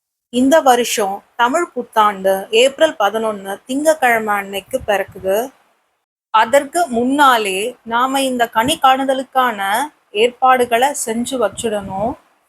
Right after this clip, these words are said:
தமிழ் நியூ இயருக்கு முன்னாள் நைட்டே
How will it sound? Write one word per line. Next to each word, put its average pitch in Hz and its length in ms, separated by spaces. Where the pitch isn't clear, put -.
தமிழ் 262 400
நியூ 269 220
இயருக்கு 233 760
முன்னாள் 277 580
நைட்டே 220 720